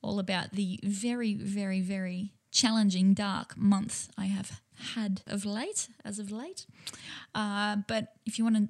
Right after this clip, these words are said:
check that episode out, it is episode number twenty-three, and it talks about how difficult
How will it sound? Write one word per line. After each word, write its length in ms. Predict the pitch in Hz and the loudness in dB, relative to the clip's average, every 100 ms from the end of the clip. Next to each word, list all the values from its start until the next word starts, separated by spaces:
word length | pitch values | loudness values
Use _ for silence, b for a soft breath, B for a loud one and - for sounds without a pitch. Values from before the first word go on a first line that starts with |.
| - | 0
check 240 | 233 214 | -4 -4
that 180 | 214 214 - | -6 -6 -6
episode 460 | - 208 - 202 - | -2 2 2 2 -4
out, 200 | 202 233 - | -4 -6 -8
it 120 | 233 | -8
is 260 | - 202 - - | -2 -2 -2 -6
episode 540 | 220 202 - 202 202 | -6 2 4 4 2
number 220 | 208 196 208 | 4 4 2
twenty-three, 1160 | - - 214 220 214 - - - 262 311 339 - | -4 0 0 0 -10 -10 -10 -8 -8 -10 -12 -10
and 180 | 214 196 | -2 -2
it 100 | 196 | -2
talks 280 | - - - | -8 -6 -4
about 580 | 202 196 - - - - b b b b | -2 -2 -4 -4 -8 -8 b b b b
how 120 | - 226 | -8 -4
difficult 480 | 240 254 220 - | -2 -4 -4 0